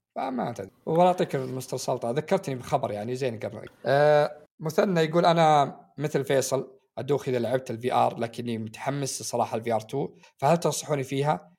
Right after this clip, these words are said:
يعني هل ممكن مع الوقت تخف الدوخة وأبدأ أتعود عليها؟"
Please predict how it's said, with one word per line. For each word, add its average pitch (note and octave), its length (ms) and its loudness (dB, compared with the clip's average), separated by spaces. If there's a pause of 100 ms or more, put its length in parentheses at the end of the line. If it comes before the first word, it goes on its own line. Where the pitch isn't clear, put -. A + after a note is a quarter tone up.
(160)
يعني B2 240 2
هل D3 200 0
ممكن C#3 400 -4
مع A2+ 180 -4
الوقت C3+ 380 0
تخف - 200 -12
الدوخة B2 400 -2
وأبدأ A#2 220 -2
أتعود A2+ 360 -6
عليها؟" B2 320 -6